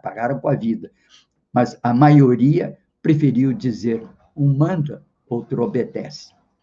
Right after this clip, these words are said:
Assim se comportam os covardes. Bem, oito e trinta, meu querido Adeli já tá aí, entende, com a bala na agulha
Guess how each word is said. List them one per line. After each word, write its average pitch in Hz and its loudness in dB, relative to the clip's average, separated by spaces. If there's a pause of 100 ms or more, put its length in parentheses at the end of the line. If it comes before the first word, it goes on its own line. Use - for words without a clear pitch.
Assim 151 -6 (260)
se - -8
comportam 107 -6
os - -12
covardes. - -14 (680)
Bem, 233 2 (680)
oito 147 2
e 151 6
trinta, 220 4
meu 147 0
querido 156 2
Adeli 139 -4
já 139 -2
tá - -6
aí, 147 0 (340)
entende, 131 2
com 143 0
a 120 2
bala 175 2
na - 2
agulha 185 0